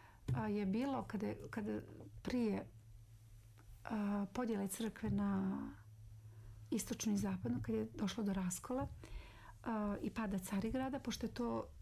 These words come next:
jug Italije bio kolonija grčka i tu su živjeli Grci, stari Grci, pravoslavci. Naravno, crkva je tada bila jedno.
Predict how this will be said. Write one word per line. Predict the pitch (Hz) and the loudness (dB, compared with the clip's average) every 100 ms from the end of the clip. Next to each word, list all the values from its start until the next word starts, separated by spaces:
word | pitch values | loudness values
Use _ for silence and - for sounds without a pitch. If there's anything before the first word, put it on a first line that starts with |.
| - - - - | -16 -16 -12 0
jug | 208 214 254 | 2 4 4
Italije | 233 233 254 247 | 4 2 2 2
bio | 214 240 240 226 - | 4 4 4 2 0
kolonija | - 226 185 185 | 0 4 6 6
grčka | 180 185 - - 269 269 - - - - - | 6 2 -2 -2 -2 -2 -8 -14 -14 -10 -2
i | |
tu | 240 233 | 2 4
su | 233 | 4
živjeli | 226 233 233 | 4 4 2
Grci, | 226 180 - | 2 0 -2
stari | - 214 202 | 0 2 4
Grci, | 196 190 - - - | 4 2 0 -6 -4
pravoslavci. | - 196 185 - 180 175 - - - | 2 4 4 4 4 2 -2 -8 0
Naravno, | 202 196 185 | 2 4 4
crkva | 226 - | 2 -2
je | |
tada | 220 214 | 0 2
bila | 202 220 | 4 4
jedno. | 214 196 185 180 | 6 4 4 0